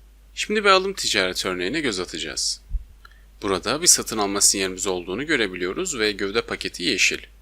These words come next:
ve burada Donchian trend şeridi de yeşil. Bu yüzden bu ticarete gireceğim ve zararı son dalgalanmada düşük tutacağım. Ve bir buçuk ödül oranı riskiyle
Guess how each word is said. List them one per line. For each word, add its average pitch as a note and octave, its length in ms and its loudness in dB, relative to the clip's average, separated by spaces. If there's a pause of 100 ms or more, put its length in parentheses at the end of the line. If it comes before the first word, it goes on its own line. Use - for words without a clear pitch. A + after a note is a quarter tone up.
(100)
ve F#2 140 -4
burada A2+ 340 -2
Donchian G#2 460 2
trend G2+ 240 -2
şeridi A2 420 0
de F2 60 4
yeşil. D#2 380 -2 (840)
Bu F#3+ 80 2
yüzden F3+ 360 4
bu E3 80 -2
ticarete F#2+ 460 0
gireceğim G#2 460 -2
ve A2 120 4
zararı G2 380 2
son C3 300 0
dalgalanmada F2+ 640 0
düşük - 260 2
tutacağım. D#2+ 440 -6 (480)
Ve G2 140 -2
bir C3+ 200 4
buçuk - 240 0
ödül G2 240 -2
oranı F#2 280 -2
riskiyle F#2 680 0